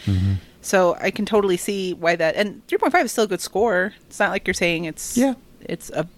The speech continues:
Speaker 2: bad
Speaker 1: No, no,
Speaker 2: game.
Speaker 1: not bad.
Speaker 2: Uh,
Speaker 1: I
Speaker 2: but
Speaker 1: enjoyed it.
Speaker 2: Yeah, and I think it, it is more fun in co-op 'cause you're kinda getting in each other's way, and sometimes, like, especially with the races, you try to help each other s-,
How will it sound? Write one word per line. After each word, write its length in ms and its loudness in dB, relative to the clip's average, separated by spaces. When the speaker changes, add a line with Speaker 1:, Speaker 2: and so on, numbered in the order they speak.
Speaker 2:
bad 220 2
Speaker 1:
No, 80 4
no, 160 4
Speaker 2:
game. 80 -4
Speaker 1:
not 160 2
bad. 260 2
Speaker 2:
Uh, 40 -6
Speaker 1:
I 260 0
Speaker 2:
but 120 4
Speaker 1:
enjoyed 500 2
it. 540 -6
Speaker 2:
Yeah, 200 -2
and 100 4
I 100 4
think 260 0
it, 180 -4
it 220 0
is 220 2
more 200 2
fun 220 2
in 140 -4
co-op 500 -2
'cause 260 -2
you're 260 0
kinda 320 0
getting 260 2
in 80 -6
each 160 -10
other's 260 -2
way, 540 4
and 220 -4
sometimes, 580 -4
like, 140 -6
especially 320 -2
with 60 -10
the 100 -8
races, 500 -4
you 100 -8
try 220 -2
to 60 0
help 200 -4
each 120 -8
other 160 0
s-, 180 -8